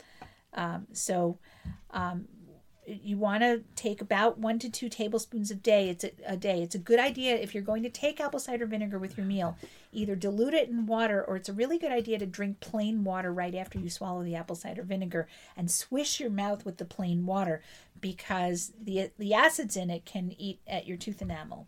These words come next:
In fact, anytime you're eating anything acidic, it's a, like if you're eating a lemon or an orange or something like that, it's a good idea to, um, when you're done with it, it, have some water, and it, you know, it doesn't have to be a lot, but just enough water so that you can swish it in your mouth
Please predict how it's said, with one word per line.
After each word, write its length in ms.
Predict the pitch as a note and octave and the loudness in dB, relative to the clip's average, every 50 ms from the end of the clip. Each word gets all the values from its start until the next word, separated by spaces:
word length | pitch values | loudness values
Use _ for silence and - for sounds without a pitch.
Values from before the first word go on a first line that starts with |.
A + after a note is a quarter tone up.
| - - - - - - - - | -20 -20 -20 -20 -20 -20 -12 -4
In 180 | - G#3+ G#3+ | -2 -2 0
fact, 240 | G#3 A3+ G#3+ G#3 A3 | 0 -2 -2 -2 -2
anytime 440 | B3 C4 C4+ C4 - - C#4 C4 B3+ | -2 -4 -4 -4 -4 -6 -6 -4 -2
you're 100 | A#3+ A3+ - | -2 -2 -2
eating 320 | A#3 A#3+ A#3 A#3+ A3+ A3 | -2 -4 -4 -2 -2 -2
anything 380 | G#3 G3+ G3+ G3+ - G#3 G3 F#3+ | 0 0 0 -2 -2 -2 -2 -2
acidic, 580 | G3 F#3+ - - G#3+ G#3 G3 E3+ D#3+ - - | -2 -2 0 0 0 0 0 -2 -2 -4 -6
it's 280 | - - F3 E3+ - - | -8 -6 -6 -6 -6 -8
a, 140 | F#3 F3 - - - - B2+ D#3 | -8 -8 -8 -10 -18 -20 -14 -10
like 240 | F3+ F3 F3 E3+ | -8 -6 -6 -6
if 140 | - F3 - | -8 -8 -4
you're 100 | G#3+ G3 | -4 -2
eating 240 | G3+ G#3 G3+ G3 G3 | -2 -2 -2 -2 -2
a 60 | G3 | -2
lemon 380 | F#3 F3+ F#3 F#3 F#3 F#3 F3+ F3+ | -2 -2 -2 -4 -2 -4 -4 -2
or 100 | F3+ F3 | -2 -2
an 80 | E3+ | -4
orange 360 | - - F3 F3 F3 F3+ F3 F#3 | -4 -4 -4 -2 -2 -2 -2 -4
or 60 | F3 | -4
something 360 | E3+ - F3 E3 - F3+ F3+ | -6 -6 -6 -6 -6 -8 -8
like 180 | F#3 F3+ E3+ - | -8 -8 -8 -8
that, 160 | F#3+ - - | -8 -8 -8
it's 140 | F#3+ - - | -8 -10 -2
a 40 | |
good 140 | - A3 G#3 | -2 2 2
idea 280 | G3+ G3 G3 G3 F#3 F3 | 2 2 2 0 0 0
to, 140 | A3+ A#3+ E3+ - - - - - - - - - | 0 -2 -4 -6 -16 -20 -20 -20 -20 -20 -16 -8
um, 320 | - G3 F#3 F3+ F3 F3+ - | -4 -2 -2 -2 -2 -4 -2
when 120 | - G3 G3 | -2 0 2
you're 100 | G3 G3 | 2 4
done 240 | F#3 A3+ B3 C4+ C4 | 6 6 6 6 6
with 140 | A#3+ G#3 | 2 2
it, 200 | G3+ F3+ E3+ E3+ | 2 0 0 -2
it, 220 | - - D3+ D#3 - - | -4 -8 -10 -10 -8 -10
have 300 | - E3+ - G3+ G#3 G#3 | -10 -4 0 0 0 0
some 240 | - - A3+ A3 G#3+ | 0 0 0 0 2
water, 560 | G3+ G3 F#3 F3 F3+ F3+ F3+ F3 E3+ F3 F3 - - | 2 2 2 2 0 0 2 2 2 0 0 -4 -6
and 560 | F3+ F3 E3+ E3+ E3 E3 E3 E3 E3+ F3 - - | -4 -2 -2 0 0 0 0 -2 -2 -4 -6 -8
it, 160 | - G3+ F#3 - - - | -8 -8 -8 -8 -8 -6
you 140 | A3 A3+ | -4 -4
know, 60 | A#3 B3+ | -4 -4
it 80 | B3+ | -2
doesn't 240 | - C4 C4+ C#4 E4+ | 0 0 0 0 -2
have 120 | D#4 D4 | -6 -6
to 60 | - B3 | -6 -6
be 120 | C4 B3 | 0 2
a 60 | A#3+ | 2
lot, 340 | A#3+ B3+ C#4 C#4+ B3+ G#3 F3+ - | 4 4 6 4 4 4 2 -4
but 160 | F#3+ F3+ F3 | -6 -6 -4
just 220 | - G#3+ G3+ - | -6 -8 -6 -2
enough 300 | A3 G3+ A3 A#3+ B3 - | 0 2 2 2 0 0
water 380 | C4 B3+ C4 C4+ B3+ A3+ G3+ F#3+ - - - - | 2 4 6 6 6 6 4 0 -4 -14 -20 -20
so 180 | - - - F#3 | -16 -6 -4 -2
that 120 | F3+ F#3 | -2 -2
you 100 | - G#3 | -4 -4
can 120 | G3 G#3 G3 | -4 -4 -2
swish 340 | - - - G3+ G3+ - - | -2 0 0 0 2 2 0
it 100 | G#3+ G3+ | 0 0
in 120 | F#3+ F3+ | 0 -2
your 120 | F#3 F#3 | -2 -2
mouth 480 | F#3 F#3+ G3 G3 F3+ D#3+ E3+ E3+ - - | -2 0 0 2 2 0 0 -2 -4 -14